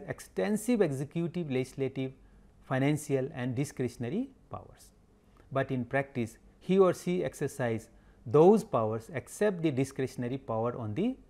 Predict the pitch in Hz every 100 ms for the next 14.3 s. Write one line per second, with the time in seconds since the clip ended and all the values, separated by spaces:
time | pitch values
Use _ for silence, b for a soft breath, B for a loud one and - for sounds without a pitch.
0 | - 139 117 113 127 139 123 113 107 110
1 | 110 107 - 101 139 202 123 104 98 -
2 | - - - - _ b b b b b
3 | 147 139 196 262 226 165 196 190 190 202
4 | 180 156 147 - 151 156 147 123 120 117
5 | 110 170 185 185 185 - 190 185 - b
6 | b - 151 180 160 143 135 - 107 -
7 | 107 101 - - - - b b - 127
8 | 170 220 226 190 160 156 - 147 151 147
9 | 131 120 123 139 120 127 151 151 110 139
10 | 185 185 156 156 156 147 - 151 147 185
11 | 202 b b - 147 139 - 214 208 156
12 | 127 123 113 131 196 - - - 104 127
13 | 131 123 113 113 185 262 - - 104 -
14 | 107 - -